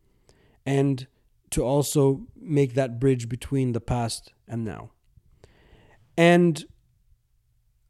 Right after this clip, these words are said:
the fourth example I'll give, and the, I'm just giving four, there are obviously a lot more, but I, this will give you an idea. The fourth example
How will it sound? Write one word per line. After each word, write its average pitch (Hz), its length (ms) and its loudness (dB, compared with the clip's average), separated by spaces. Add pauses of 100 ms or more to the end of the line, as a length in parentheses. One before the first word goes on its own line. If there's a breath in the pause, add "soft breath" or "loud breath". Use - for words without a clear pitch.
(380)
the 143 140 0
fourth 208 380 10
example 143 640 -2 (160)
I'll 143 160 2
give, 127 300 0
and 135 180 -2
the, 151 140 -4
I'm 143 160 2
just 135 160 -2
giving 135 260 0
four, 139 340 2
there 120 380 -4
are 120 180 -4
obviously 127 460 -4
a 113 80 -2
lot 117 220 -4
more, 131 260 0
but 110 180 -6
I, 117 120 -12
this 127 440 -6
will 139 80 0
give 127 200 2
you 127 180 2
an 120 100 0
idea. 120 640 2 (560 soft breath)
The 143 80 -2
fourth 214 380 8
example 147 680 0